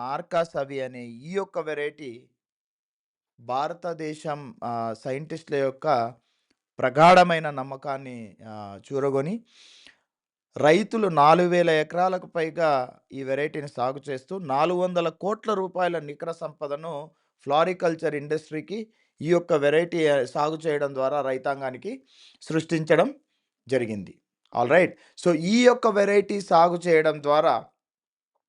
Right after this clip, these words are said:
రైతులు నాలుగు వందల కోట్ల రూపాయల నికర సంపదని సృష్టించుకోగలిగారు. అంటే సరైన విత్తన ఎంపిక ద్వారానే నాలుగు వందల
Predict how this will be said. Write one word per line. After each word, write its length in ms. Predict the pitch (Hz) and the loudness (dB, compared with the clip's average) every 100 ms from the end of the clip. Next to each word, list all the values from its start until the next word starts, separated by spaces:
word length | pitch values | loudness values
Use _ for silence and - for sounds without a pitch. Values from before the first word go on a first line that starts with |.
| _ _ - | _ _ -6
రైతులు 460 | 135 165 165 165 196 262 _ | -2 -2 -2 -6 -6 -10 _
నాలుగు 380 | 131 127 139 151 | -8 -6 -4 -4
వందల 260 | 147 147 139 | -6 -6 -8
కోట్ల 380 | 135 151 165 170 | -8 -10 -10 -10
రూపాయల 540 | 156 143 151 143 139 139 127 | -10 -8 -4 -4 -4 -8 -12
నికర 260 | 131 160 | -10 -10
సంపదని 580 | 165 151 139 139 131 180 262 _ _ _ _ _ _ | -8 -10 -10 -8 -8 -8 -14 _ _ _ _ _ _
సృష్టించుకోగలిగారు. 1000 | - 160 185 170 156 151 120 117 101 87 - _ _ _ _ _ _ - | -14 -10 -6 -6 0 0 0 0 -2 -4 -12 _ _ _ _ _ _ -14
అంటే 260 | 139 214 320 - _ _ - | -4 0 0 -2 _ _ -16
సరైన 460 | - 139 170 202 190 | 0 4 4 4 2
విత్తన 280 | 175 175 160 151 143 | 2 0 0 2 0
ఎంపిక 280 | 143 156 156 135 | -4 -2 -2 6
ద్వారానే 460 | 135 139 139 156 294 - _ _ _ _ _ | 6 8 6 4 -6 -12 _ _ _ _ _
నాలుగు 420 | 120 131 151 170 165 | -6 0 2 0 -2
వందల 240 | 160 156 | -2 -2